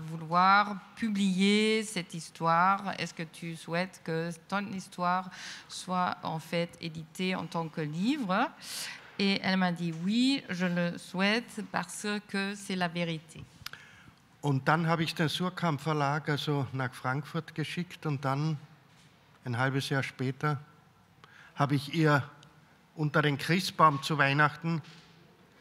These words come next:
Speaker 2: das Buch legen können.
Speaker 1: Donc j'ai envoyé, euh, ce manuscrit à la maison d'édition Suhrkamp à Francfort en Allemagne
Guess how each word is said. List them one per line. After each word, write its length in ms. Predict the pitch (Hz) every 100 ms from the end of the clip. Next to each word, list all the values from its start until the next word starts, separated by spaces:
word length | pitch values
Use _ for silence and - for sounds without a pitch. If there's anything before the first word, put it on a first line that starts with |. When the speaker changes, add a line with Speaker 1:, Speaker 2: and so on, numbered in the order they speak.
| - -
Speaker 2:
das 180 | 139 127
Buch 320 | - 160 139
legen 320 | 143 123 110 -
können. 320 | 117 95 90 - _ _ - - _ - - -
Speaker 1:
Donc 240 | 180 185 185
j'ai 180 | 175 202
envoyé, 720 | 208 214 202 208 214 202 180
euh, 380 | 170 170 170
ce 240 | 170 - 170 165
manuscrit 800 | 170 175 170 - - 208 202 185 - - - -
à 140 | 175
la 120 | 170
maison 440 | 175 180 190 202 202
d'édition 760 | 185 180 190 180 - 185 185 - 175 170
Suhrkamp 800 | 190 220 208 - - 196 202 214 - 175 165 - - - -
à 200 | 185 165
Francfort 880 | - - 240 233 - - 190 208 254 185
en 180 | 185
Allemagne 600 | 175 170 170 185 240 175